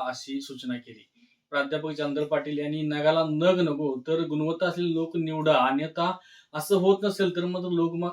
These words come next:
लोकशाही मार्गानं निवडणुकीला सामोरं जावे," अशी सूचना केली. बिनविरोधला धैर्यशील पाटील यांनी देखील पाठिंबा जाहीर केला. यावेळी झालेल्या साधक बाधक चर्चेत के बी पाटील,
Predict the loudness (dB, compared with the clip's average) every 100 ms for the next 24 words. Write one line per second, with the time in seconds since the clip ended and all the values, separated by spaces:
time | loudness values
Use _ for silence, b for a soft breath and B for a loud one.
0 | -2 -2 -2 -2 -2 0 0 0 0 0
1 | 0 -2 -2 -4 -4 -6 -4 -4 -2 -2
2 | -4 -4 -6 -8 -14 -14 -12 -12 -12 -14
3 | -20 b b b b b -4 2 4 4
4 | 2 2 2 0 -4 -4 -2 -2 -2 -6
5 | -8 -4 -2 0 -2 -2 -6 -6 -4 -2
6 | 0 -2 -2 -4 -4 -6 -6 -6 -2 -2
7 | 0 0 0 0 -4 -6 -6 -6 -8 -6
8 | -10 -8 -6 -6 -6 -8